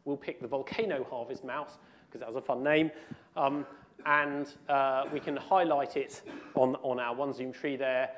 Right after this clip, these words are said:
um, and we can see that it's relatively close to us, us primates. It turns out that about twenty years ago, by looking at the D N A of these different placental mammals,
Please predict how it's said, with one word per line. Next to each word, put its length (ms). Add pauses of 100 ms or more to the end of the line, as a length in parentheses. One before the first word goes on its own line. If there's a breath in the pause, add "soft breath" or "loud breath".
(200 loud breath)
um, 280
and 180
we 80
can 140
see 140
that 120
it's 120
relatively 420
close 380
to 300 (300 loud breath)
us, 380 (100)
us 160
primates. 680 (760)
It 140
turns 360
out 380
that 300 (260 loud breath)
about 260
twenty 340
years 240
ago, 200
by 140
looking 340
at 80
the 80
D 240
N 120
A 360 (240 loud breath)
of 240
these 160
different 260
placental 400
mammals, 400